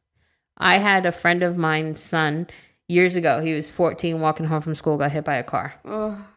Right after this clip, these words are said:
Speaker 1: And he had a T B I. Same thing. I mean, he was in the hospital. They didn't even think he was gonna survive.
Speaker 2: Oh, wow.
Speaker 1: But he did. And
Speaker 2: Oh, wow.
Speaker 1: he's just now, I think he's twenty-one.
Speaker 2: Okay.
Speaker 1: And he, he can function, but he,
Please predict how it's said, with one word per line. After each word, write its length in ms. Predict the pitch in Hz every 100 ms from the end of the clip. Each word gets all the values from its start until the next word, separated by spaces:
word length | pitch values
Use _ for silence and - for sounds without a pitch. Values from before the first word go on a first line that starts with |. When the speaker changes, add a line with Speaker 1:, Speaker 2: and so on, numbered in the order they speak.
| _ _ _ _ - -
Speaker 1:
And 360 | 180 160 160 160
he 140 | 170 185
had 120 | 180
a 60 |
T 160 | 165 180
B 120 | 165
I. 160 | 147 151
Same 300 | - 220 208
thing. 140 | 170
I 40 | 156
mean, 140 | 156
he 80 | 196
was 140 | 208
in 80 | 180
the 80 | 165
hospital. 600 | 165 160 175 170 170 170 - _ _ _ _
They 100 | 185
didn't 180 | 180 170
even 180 | 165 160
think 140 | 151
he 80 | 156
was 120 | 147
gonna 200 | 151 151
survive. 600 | 147 151 147 147 90 - - - _ -
Speaker 2:
Oh, 60 |
wow. 100 | 151
Speaker 1:
But 140 | 165 175
he 200 | 175 165
did. 440 | - 147 135 160
And 240 | - 165 160
Speaker 2:
Oh, 40 |
wow. 140 | 170 170
Speaker 1:
he's 420 | 196 190 190 -
just 380 | - 175 170 175
now, 480 | 165 165 156 160 165 - _ _
I 60 | 147
think 260 | - 175 190
he's 240 | 220 -
twenty-one. 720 | - 202 196 190 180 190 233 240
Speaker 2:
Okay. 340 | 202 190 165 196 _ _ _
Speaker 1:
And 500 | 175 165 160 160 160 _ _ _ _ _ _ _ _ _
he, 160 | - _ _ _ -
he 240 | 202 277
can 260 | 269 214 170
function, 1000 | - 151 160 - - 262 269 311 277 208
but 200 | 190 170
he, 340 | 170 170 -